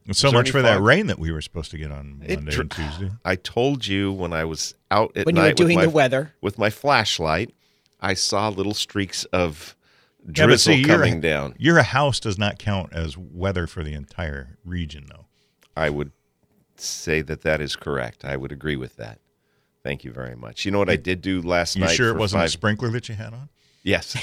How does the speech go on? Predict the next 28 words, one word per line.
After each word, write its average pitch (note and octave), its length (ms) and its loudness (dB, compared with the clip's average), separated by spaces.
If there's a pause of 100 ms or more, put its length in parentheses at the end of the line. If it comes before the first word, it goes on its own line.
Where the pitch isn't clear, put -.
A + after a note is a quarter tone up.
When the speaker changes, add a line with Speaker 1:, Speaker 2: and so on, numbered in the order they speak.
(120)
Speaker 2:
I F#2+ 120 2
am. G2 260 4
<laughs> B2+ 520 -2 (360)
'Cause, A2 280 0
but F2+ 300 -2
last G#2 340 2
night, A2 360 0 (280)
even F2 220 -6
though E2+ 80 -2
it D2 60 -2
was D2 100 -6
only D#2+ 160 -4
five D#2 340 -2
minutes, D2 380 -6
and D2+ 180 -2
then D2+ 180 -6
this - 200 -6
morning D2 560 -6
it C2+ 100 -20
was, C2+ 140 -14
uh, C#2 80 -10 (320)
thirty D#2+ 380 -4
minutes C2 340 -10
approximately, C2 560 -6
I D#2+ 80 -4
turned G2 300 -4
on D#2+ 180 -4
the C#2 180 -8